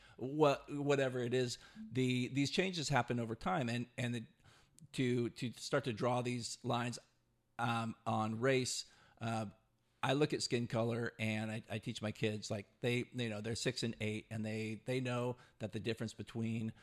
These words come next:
a person with dark skin and a person with light skin is the dark, dark, the person with dark skin has more melanin. They'll recite this, you know, and they don't know what melanin is, but they know that's the concept. And it's not a concept where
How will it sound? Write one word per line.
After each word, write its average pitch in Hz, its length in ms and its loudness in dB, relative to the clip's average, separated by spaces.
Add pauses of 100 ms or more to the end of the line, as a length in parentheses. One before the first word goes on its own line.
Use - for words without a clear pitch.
(120)
a - 80 -12
person 117 300 -2
with 110 100 -2
dark 98 220 -2
skin - 140 -4
and 104 60 -4
a 95 40 -8
person 101 260 -6
with 92 80 -6
light 131 240 0
skin 113 240 -2
is 110 80 -6
the 113 80 -8
dark, 107 220 -8 (280)
dark, 113 220 0
the 113 160 -2
person 131 260 -2
with 110 120 0
dark 107 180 0
skin 107 240 -4
has 104 220 -2
more 135 120 0
melanin. 110 520 0 (220)
They'll 104 120 0
recite 113 400 0
this, - 320 -4 (180)
you 117 120 -2
know, 117 100 0
and 120 100 0
they 127 60 4
don't 127 160 2
know 127 80 0
what 120 140 2
melanin 110 420 4
is, 120 160 0
but 117 140 -4
they 127 100 4
know 123 340 2
that's 135 200 2
the - 100 -8
concept. 123 560 -4
And 117 100 -2
it's 117 120 -6
not 131 260 0
a 127 40 -4
concept 120 440 -4
where 113 300 -2